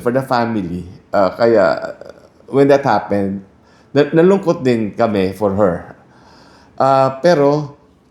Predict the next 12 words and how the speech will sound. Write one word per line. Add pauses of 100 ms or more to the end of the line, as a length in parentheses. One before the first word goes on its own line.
(120)
to
Hart's
credit,
mahilig
siyang
mag-invest
sa
real
estate. (400)
Nagkaroon
siya
ng